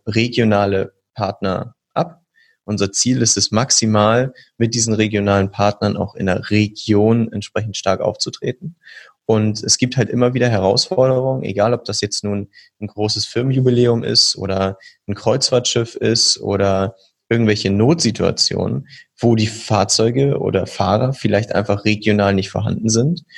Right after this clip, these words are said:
und wir dann die Möglichkeit haben, ähm,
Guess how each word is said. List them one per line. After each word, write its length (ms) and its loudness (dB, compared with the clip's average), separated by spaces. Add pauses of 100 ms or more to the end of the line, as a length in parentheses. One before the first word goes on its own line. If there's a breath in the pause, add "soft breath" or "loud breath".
(140)
und 240 2
wir 180 4
dann 160 2
die 80 2
Möglichkeit 600 0
haben, 380 0 (460 loud breath)
ähm, 220 0